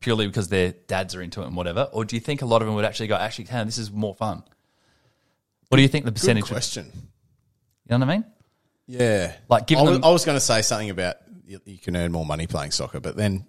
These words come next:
Speaker 2: it's probably a redundant statement, really, 'cause you're not thinking about that when you're a kid.
Speaker 1: Well,
Speaker 2: You
Speaker 1: it's a
Speaker 2: just
Speaker 1: world
Speaker 2: wanna play
Speaker 1: game
Speaker 2: with it.
Speaker 1: versus a fucking, what?
Speaker 2: Yeah.
Speaker 1: Yeah, yeah, different.
Speaker 2: Yeah, I don't know. Be interesting to see.
Speaker 1: It would. I, I honestly,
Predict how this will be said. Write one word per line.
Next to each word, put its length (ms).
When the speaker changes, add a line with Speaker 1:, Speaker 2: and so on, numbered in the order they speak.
Speaker 2:
it's 140
probably 300
a 40
redundant 480
statement, 400
really, 240
'cause 220
you're 120
not 180
thinking 320
about 180
that 220
when 100
you're 140
a 20
kid. 280
Speaker 1:
Well, 80
Speaker 2:
You 20
Speaker 1:
it's 100
a 20
Speaker 2:
just 80
Speaker 1:
world 200
Speaker 2:
wanna 20
play 180
Speaker 1:
game 80
Speaker 2:
with 60
it. 40
Speaker 1:
versus 440
a 140
fucking, 480
what? 180
Speaker 2:
Yeah. 140
Speaker 1:
Yeah, 180
yeah, 60
different. 300
Speaker 2:
Yeah, 220
I 40
don't 100
know. 180
Be 100
interesting 340
to 60
see. 200
Speaker 1:
It 120
would. 200
I, 240
I 280
honestly, 500